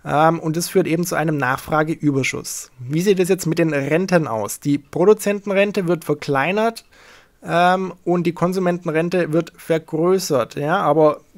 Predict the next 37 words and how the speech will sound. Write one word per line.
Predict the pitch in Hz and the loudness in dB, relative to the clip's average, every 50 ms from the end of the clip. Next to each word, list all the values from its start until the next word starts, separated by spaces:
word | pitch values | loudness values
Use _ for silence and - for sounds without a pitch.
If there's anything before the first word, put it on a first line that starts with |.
| - - 170 - | -20 -20 -16 -10
zum | - 165 | -6 -2
Nachteil | 156 151 135 151 - - - 175 165 147 | 2 2 2 2 0 -2 -4 -2 0 0
halt | 160 156 143 | 0 -2 0
hier | - 156 156 | 0 0 2
der | 175 165 | 2 2
Produzenten. | 139 - 151 147 135 135 135 - 135 127 120 117 - - | 0 -2 -4 -2 -2 -2 -2 -4 -8 -10 -10 -10 -10 -10
Und | 120 123 | -6 -2
wir | 135 135 | -2 -2
sehen, | 127 147 165 185 196 190 - - - - - - | 0 0 0 0 0 -4 -10 -18 -20 -10 -4 -4
die | 160 147 | 0 0
Gesamtwohlfahrt | 160 147 147 151 185 196 - 220 214 202 - - 196 208 208 - | 2 2 2 2 0 2 2 2 2 2 2 2 2 2 2 2
ist | - 180 175 170 - - - - - - | 0 -2 0 0 -2 -6 -12 -16 -12 -6
gesunken, | - 180 170 156 170 185 196 190 180 165 143 | -4 -2 0 2 2 2 2 0 0 2 4
weil | 131 131 127 | 4 4 4
wir | 131 143 | 4 2
haben | 160 165 | 2 0
jetzt | 165 160 - | 0 -2 -4
hier | - 185 185 190 - - - - | -2 0 0 0 0 -2 -6 -4
eine | 147 156 175 185 202 202 202 196 - - - - _ _ - | -2 0 2 2 4 2 2 0 -4 -14 -20 -20 _ _ -12
weiße | 156 139 135 131 143 185 190 - 220 - | -6 0 2 4 4 4 2 0 -2 0
Fläche, | - 165 151 160 160 - 220 226 247 254 - _ _ _ _ _ _ - | 2 4 4 4 6 6 8 6 6 6 0 _ _ _ _ _ _ -4
ja, | 156 156 185 | -2 0 0
eine | 185 160 151 | 0 0 0
weiße | 139 139 156 170 175 185 | 0 0 0 0 -2 -4
dreieckige | 165 - 147 135 151 180 170 170 156 - 139 135 131 127 131 - - - - _ | -6 -2 0 0 0 0 0 -4 -4 -4 -2 -2 -2 -4 -6 -12 -20 -20 -20 _
Fläche, | _ - - 175 208 - 247 247 233 226 - - - | _ -6 -4 -4 -4 -2 -2 -4 -4 -4 -6 -12 -10
die | 160 156 160 175 180 180 - | -6 -4 -2 -2 -4 -4 -8
nicht | 165 147 147 147 151 156 170 180 180 - - - - - - - _ _ _ - | -8 -6 -4 -2 0 2 0 0 -2 -6 -12 -16 -20 -20 -20 -20 _ _ _ -6
ausgefüllt | - 127 143 170 - - - 160 147 - - 143 131 127 123 - | -2 -2 0 0 -2 -4 -6 -6 -4 -4 -2 -2 -2 -2 -4 -8
ist. | 123 120 113 - - - - - - - | -14 -14 -12 -12 -12 -12 -14 -14 -12 -8
Ja, | 135 151 196 | -6 -4 -2
und | 196 170 151 | -2 -2 -2
die | 156 151 | 0 0
haben | 160 165 165 | 0 2 2
wir | 160 147 139 | 0 0 -2
an | 151 151 | -2 -6
Gesamtwohlfahrt | - 143 135 127 139 147 - 151 147 143 139 - 143 139 135 - | -6 -4 -4 -4 -4 -4 -2 -2 -2 -2 0 2 2 2 0 -2